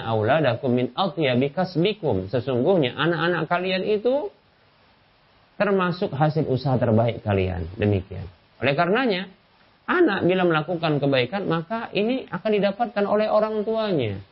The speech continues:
Pahala sang anak akan didapatkan otomatis oleh orang tuanya, karena sang anak hasil usaha orang tuanya, tanpa mengurangi pahala sang anak.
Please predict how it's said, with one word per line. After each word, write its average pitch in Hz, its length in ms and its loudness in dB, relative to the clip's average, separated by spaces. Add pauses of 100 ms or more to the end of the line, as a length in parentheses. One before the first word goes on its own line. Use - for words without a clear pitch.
(400)
Pahala 190 560 0 (240)
sang 180 240 0
anak 175 480 0 (560)
akan 156 240 0
didapatkan 127 640 0
otomatis 151 560 0
oleh 131 160 2
orang 143 240 0
tuanya, 170 240 0
karena 131 240 0
sang 127 240 -2
anak 208 320 -2
hasil 135 320 -2
usaha 165 240 0
orang 214 320 2
tuanya, 208 400 0 (1120)
tanpa 208 240 2
mengurangi 156 480 2
pahala 117 320 0
sang 98 320 -2
anak. 92 400 -2